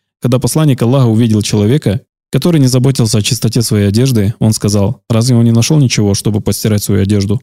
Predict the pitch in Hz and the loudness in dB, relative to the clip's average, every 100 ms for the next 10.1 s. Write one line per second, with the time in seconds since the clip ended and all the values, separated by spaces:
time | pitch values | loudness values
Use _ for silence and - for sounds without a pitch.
0 | - 113 113 107 104 104 110 120 107 - | -4 -4 -2 -2 0 0 2 0 -2 -4
1 | - 113 104 101 107 104 107 - _ _ | -6 -4 -2 0 0 -2 -4 -6 _ _
2 | _ _ _ _ - 120 175 147 127 120 | _ _ _ _ -4 0 0 2 2 2
3 | 110 117 - 113 113 104 98 101 101 95 | 0 0 -2 0 2 0 0 0 0 0
4 | - _ _ _ - 113 117 139 139 117 | -4 _ _ _ -4 -2 -2 0 0 0
5 | 98 107 101 110 - 117 127 113 107 101 | 0 0 0 -2 -2 0 2 2 2 0
6 | 131 127 104 - _ _ _ - 113 107 | -2 -2 -4 -6 _ _ _ -4 0 0
7 | 107 104 101 120 107 98 101 110 107 110 | 2 0 0 0 0 0 2 2 0 -2
8 | 143 _ _ _ - 131 110 101 98 101 | -6 _ _ _ -6 -2 0 0 2 2
9 | 113 123 - 107 95 98 - - 107 104 | 0 -2 -2 -2 -2 -4 -6 -2 -2 -2